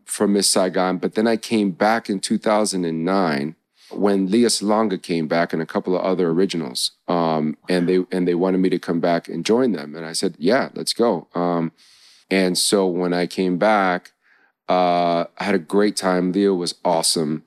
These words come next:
You know, she's the original Miss Saigon on Broadway. And, um, I got the offer for The Wild Party. I workshopped while I was doing Miss Saigon. I worked, I, I workshopped The Wild Party with,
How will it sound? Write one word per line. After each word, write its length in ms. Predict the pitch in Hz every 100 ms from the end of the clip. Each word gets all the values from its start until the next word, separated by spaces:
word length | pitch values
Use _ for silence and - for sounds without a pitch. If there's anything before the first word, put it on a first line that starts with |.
| _ _ -
You 100 | 82
know, 60 |
she's 220 | - 90
the 80 | 85
original 340 | 80 85 87 80
Miss 180 | 78
Saigon 600 | - 80 76 73 71 69 - _ _
on 180 | 78 80
Broadway. 580 | 73 73 71 73 71 71 -
And, 260 | 80 78
um, 360 | 76 73 71 - _ _ _ _ -
I 120 | - 92
got 160 | 95
the 120 | 104 95
offer 340 | 92 - 95
for 340 | - 95 87
The 100 | 82
Wild 300 | 90 123 131
Party. 300 | - 67 67 69
I 20 |
workshopped 680 | 98 113 - 107 101 - - _ -
while 380 | 92 110 143 123
I 120 | 98
was 320 | 87 80 -
doing 340 | - 92 85
Miss 140 | 82 -
Saigon. 440 | 78 78 76 73
I 60 | 73
worked, 300 | 76 78 - -
I, 120 | 78
I 180 | - 80
workshopped 480 | 76 76 - 76 -
The 80 |
Wild 260 | 76 76 69
Party 300 | - 76 73
with, 240 | 71 73